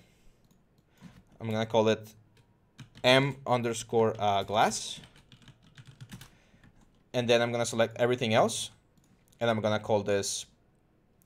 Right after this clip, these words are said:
I'm gonna assign a new shader as well. And this is gonna be called M underscore metal. And there we go. Now we're ready to, to export this thing out. So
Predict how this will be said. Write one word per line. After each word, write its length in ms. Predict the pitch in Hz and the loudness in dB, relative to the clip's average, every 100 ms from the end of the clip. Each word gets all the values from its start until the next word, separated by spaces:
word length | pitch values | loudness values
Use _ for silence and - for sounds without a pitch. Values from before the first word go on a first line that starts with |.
| - | -4
I'm 100 | 123 | 2
gonna 120 | 120 | 2
assign 200 | 113 127 | 4 2
a 80 | 123 | 2
new 140 | 120 | 0
shader 320 | 113 139 135 | 0 2 4
as 120 | 127 127 | 2 2
well. 220 | 156 254 - - - - _ _ _ _ _ _ _ _ _ _ _ _ _ _ _ _ _ _ _ _ _ _ _ _ _ _ _ _ | 0 0 -12 -20 -20 -20 _ _ _ _ _ _ _ _ _ _ _ _ _ _ _ _ _ _ _ _ _ _ _ _ _ _ _ _
And 100 | 110 | -10
this 100 | 104 | -8
is 60 | - | -6
gonna 160 | 107 101 | -6 -6
be 80 | |
called 480 | 98 110 104 98 - - 110 | -2 2 2 2 -4 -10 -4
M 220 | 110 107 | -2 -2
underscore 680 | 110 107 101 - 104 101 95 - - - - - - - - - _ - - - - | -4 -4 -4 -2 0 2 0 -6 -20 -20 -20 -20 -20 -20 -20 -20 _ -20 -20 -20 -12
metal. 420 | 107 104 92 - - - - - - _ _ _ _ - - - - | -6 -2 -2 -6 -14 -20 -16 -16 -16 _ _ _ _ -20 -20 -12 -2
And 120 | 139 | 4
there 100 | 151 | 6
we 100 | - | 8
go. 300 | 247 208 104 | 8 8 6
Now 220 | - 151 180 | 4 8 10
we're 160 | 196 | 8
ready 240 | 170 170 175 | 8 6 4
to, 440 | - 139 120 127 | -2 0 2 0
to 180 | - - | -2 2
export 380 | 143 - 151 127 | 4 4 0 2
this 180 | 123 - | 2 2
thing 180 | 123 | -2
out. 220 | 101 104 - | 0 0 0
So 380 | - 117 104 | 2 2 2